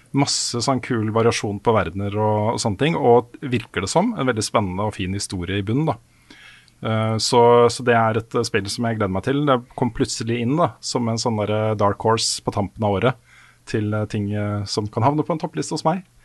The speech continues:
Ehm, det kommer da til, eh, Xbox-konsolene, inkludert Xbox One, eh, og til P C, eh, og også på Game Pass, eh, sekstende desember. Det ser, eh, kjempelovende ut. Eh, og så på tirsdag neste uke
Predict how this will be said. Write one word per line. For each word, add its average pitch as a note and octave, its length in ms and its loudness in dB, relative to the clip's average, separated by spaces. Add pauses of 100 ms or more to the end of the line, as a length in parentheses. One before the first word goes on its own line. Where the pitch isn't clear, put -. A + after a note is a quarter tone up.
(500)
Ehm, A#2 800 -2
det C3 100 -2
kommer A2+ 200 2
da G#2+ 80 2
til, A2 340 -4
eh, A2+ 180 0
Xbox-konsolene, B2 1120 0
inkludert B2 320 0
Xbox - 300 -8
One, F#3 320 4 (100)
eh, B2+ 160 2
og A2+ 160 -2
til - 100 -8
P A2+ 200 -2
C, - 220 -6
eh, A2 580 -10 (100)
og G#2 240 -6
også - 160 -6
på G2+ 140 -8
Game F2 140 -6
Pass, - 420 -6 (180)
eh, G2 80 -10
sekstende E2+ 480 -6
desember. E2 440 -8 (760)
Det F#2 140 -6
ser, F2 220 -6
eh, F#2 260 -8
kjempelovende F2 440 -8
ut. - 240 -16 (1500)
Eh, C3+ 200 6
og - 120 -2
så G3 180 6
på - 80 0
tirsdag F3 540 0
neste C#3 300 0
uke E3 240 2